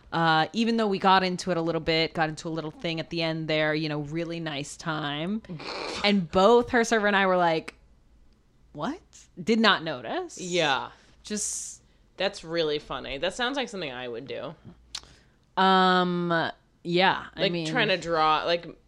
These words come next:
Speaker 2: you're like, "So I'm really sorry. Everything was, like, super weird and fucked up." And everyone's
Speaker 1: Yeah.
Speaker 2: like, "We didn't notice."
Speaker 1: Yeah, like, we weren't paying attention.
Speaker 2: Yeah.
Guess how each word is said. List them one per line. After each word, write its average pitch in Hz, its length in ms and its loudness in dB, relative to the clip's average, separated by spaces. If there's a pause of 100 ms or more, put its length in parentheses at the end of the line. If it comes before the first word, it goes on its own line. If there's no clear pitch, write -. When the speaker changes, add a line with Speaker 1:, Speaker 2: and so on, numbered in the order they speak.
(140)
Speaker 2:
you're 185 140 -6
like, 170 220 0
"So 226 300 2
I'm 208 140 -4
really 220 180 -2
sorry. 247 260 0
Everything 190 320 -2
was, 185 120 -4
like, 170 120 -8
super 185 680 -6
weird 156 340 0
and 170 140 -4
fucked - 400 -6
up." 139 280 0
And 190 100 -8
everyone's 175 280 4
Speaker 1:
Yeah. 156 60 0
Speaker 2:
like, 165 120 -8
"We 175 100 -6
didn't 233 300 -4
notice." 147 540 -4
Speaker 1:
Yeah, 175 400 4
like, 156 220 -2
we 175 120 0
weren't 170 260 -2
paying 156 260 -6
attention. 151 840 -10
Speaker 2:
Yeah. 175 280 2